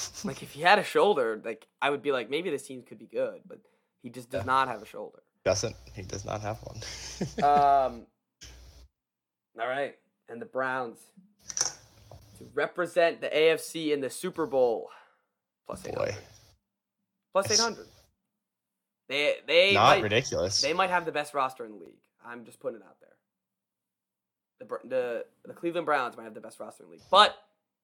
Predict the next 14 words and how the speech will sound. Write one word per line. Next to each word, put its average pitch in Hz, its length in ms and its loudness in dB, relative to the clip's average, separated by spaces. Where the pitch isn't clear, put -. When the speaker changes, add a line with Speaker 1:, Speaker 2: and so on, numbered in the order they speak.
Speaker 1:
they're - 80 -20
still 143 380 -4
the 147 80 -2
city 143 240 -4
of - 120 -10
Cleveland. 110 480 -14
They're 87 100 -20
still - 280 -20
the - 80 -10
Speaker 2:
Mm-hmm. 87 140 -8
Speaker 1:
Cleveland 80 280 -12
Browns. 76 540 -14
So, 98 280 -10
Speaker 2:
Yeah. - 80 -14